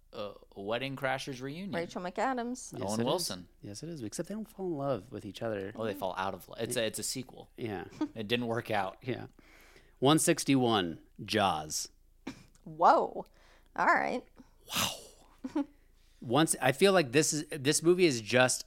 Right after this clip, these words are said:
Speaker 3: a classic.
Speaker 2: Yeah.
Speaker 3: Okay, it's
Speaker 2: No,
Speaker 3: a
Speaker 2: I
Speaker 3: classic,
Speaker 2: agree.
Speaker 3: and
Speaker 2: I
Speaker 3: it
Speaker 2: agree.
Speaker 3: gets its classic points. Like, this is where it's
Speaker 1: Sure.
Speaker 3: like,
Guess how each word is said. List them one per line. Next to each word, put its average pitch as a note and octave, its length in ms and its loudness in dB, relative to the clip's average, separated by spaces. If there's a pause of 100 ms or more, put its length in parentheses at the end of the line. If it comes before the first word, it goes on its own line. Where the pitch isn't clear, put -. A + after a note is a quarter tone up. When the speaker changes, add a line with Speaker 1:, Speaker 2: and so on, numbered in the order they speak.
(160)
Speaker 3:
a A#2+ 100 -4
classic. G2 600 -2
Speaker 2:
Yeah. F#3 280 4
Speaker 3:
Okay, A2 200 -2
it's A2+ 180 -6
Speaker 2:
No, F#3 60 4
Speaker 3:
a F#3 40 2
Speaker 2:
I - 20 2
Speaker 3:
classic, F#3 320 6
Speaker 2:
agree. E3+ 80 -6
Speaker 3:
and C3 80 4
Speaker 2:
I G3 40 6
Speaker 3:
it G#3+ 60 2
Speaker 2:
agree. A#3+ 40 -2 (120)
Speaker 3:
gets B3 220 0 (260)
its A#2+ 260 -2
classic B2+ 560 2
points. - 360 -8
Like, A2 120 -2
this C3+ 140 0
is D3 80 -2
where B2+ 180 6
it's A#2+ 120 2
Speaker 1:
Sure. A#2 120 4
Speaker 3:
like, G#2+ 80 0